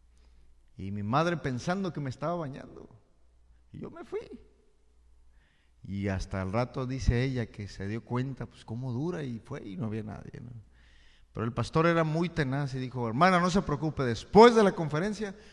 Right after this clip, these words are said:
vamos a estar aquí y aquí lo vamos a esperar hasta que llegue". Ese era mi día libre y yo llegué a las cuatro de la mañana.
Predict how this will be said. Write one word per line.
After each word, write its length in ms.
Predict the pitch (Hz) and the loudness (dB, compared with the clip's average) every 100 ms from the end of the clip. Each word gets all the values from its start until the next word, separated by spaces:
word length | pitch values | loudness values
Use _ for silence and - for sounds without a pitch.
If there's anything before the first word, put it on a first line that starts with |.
| - - | -20 -12
vamos 360 | - 156 185 160 | 10 12 12 8
a 20 | |
estar 400 | 143 - 202 233 | 2 12 12 12
aquí 400 | 226 - 247 285 - - - - - - _ - | 12 8 0 0 -8 -20 -20 -20 -20 -20 _ -4
y 120 | 117 | -2
aquí 400 | 107 - 233 254 | -2 0 2 4
lo 120 | 202 | 4
vamos 200 | 165 190 | 4 2
a 60 | 165 | 0
esperar 480 | - 139 123 151 147 | 2 4 6 6 4
hasta 260 | - 117 | -2 -6
que 100 | 113 | -6
llegue". 460 | 101 92 73 110 104 - - - _ - - - - _ _ _ - _ - - - - _ _ _ - - - - | -8 -8 -10 -14 -16 -16 -20 -20 _ -20 -20 -20 -20 _ _ _ -20 _ -20 -20 -20 -20 _ _ _ -20 -20 -16 -8
Ese 260 | 117 147 | -2 0
era 140 | 143 139 | 0 -4
mi 120 | 127 | -4
día 140 | 127 | -4
libre 420 | 127 143 123 104 95 - - - - - _ _ _ - - _ - | -2 -2 -4 -6 -10 -12 -16 -20 -20 -20 _ _ _ -20 -20 _ -16
y 140 | 80 | -10
yo 100 | 98 | -6
llegué 220 | 104 104 110 | -4 -4 -4
a 40 | |
las 220 | 110 - | -6 -8
cuatro 320 | - 113 - | -8 -8 -8
de 60 | 104 | -10
la 80 | 95 | -10
mañana. 600 | 90 85 - - - | -12 -16 -18 -20 -20